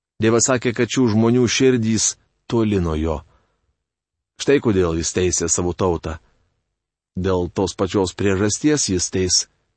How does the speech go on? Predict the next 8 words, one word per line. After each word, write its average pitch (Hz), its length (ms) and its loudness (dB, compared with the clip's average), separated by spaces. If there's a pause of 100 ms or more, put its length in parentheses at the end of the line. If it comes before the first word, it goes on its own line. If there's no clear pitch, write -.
(240)
ir 92 140 -2
mus. 78 360 -6 (1900)
Religija 151 640 4
yra 135 140 4
šiuolaikinio 127 640 2
pasaulio 123 640 2
prakeikimas. 107 960 -2 (1000)
Dievas 107 400 2